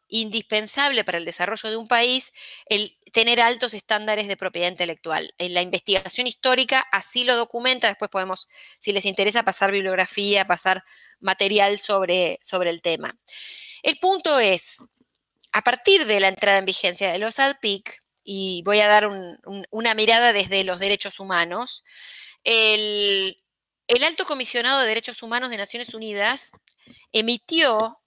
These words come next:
entre el noventa y nueve y el dos mil uno, en esta, en este periodo, una serie de recomendaciones a los países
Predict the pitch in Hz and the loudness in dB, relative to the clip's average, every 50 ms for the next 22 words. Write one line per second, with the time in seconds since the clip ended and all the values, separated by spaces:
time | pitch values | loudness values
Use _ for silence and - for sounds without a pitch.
0 | _ _ _ - 214 208 208 - 214 214 208 208 208 208 208 214 208 - 208 220 | _ _ _ -4 -4 -2 -2 0 2 2 4 2 2 -2 -2 -2 2 2 2 2
1 | 233 269 311 330 320 294 247 220 208 202 196 196 190 185 196 196 202 233 277 349 | 2 0 2 4 4 4 4 4 4 4 4 2 2 -2 -6 -8 -4 -6 -4 -2
2 | 370 294 240 220 202 208 208 196 196 214 226 - - 233 - - 220 233 - 247 | -2 -4 -4 -6 -4 -4 -2 -2 -2 -4 -6 -4 -2 -4 -2 -2 -4 -4 -4 0
3 | - 254 247 277 254 220 208 202 196 196 208 233 247 254 - - - - - - | 0 2 2 2 2 2 2 0 0 0 0 0 -2 -2 -6 -18 -20 -20 -20 -16
4 | _ - 330 339 381 339 - - - 381 403 403 370 330 285 247 233 220 208 208 | _ -6 0 2 2 4 4 4 4 6 6 6 6 4 4 4 4 2 4 0
5 | 214 226 269 302 - 302 269 269 269 254 262 247 - - 330 320 277 - 220 214 | 2 2 2 0 0 0 -2 -2 0 0 -2 -2 0 2 2 2 2 0 0 -2
6 | 240 233 - 247 240 220 196 190 - - 196 202 220 220 - | -2 -2 0 0 2 2 2 0 -4 -4 -2 -2 -2 -2 -4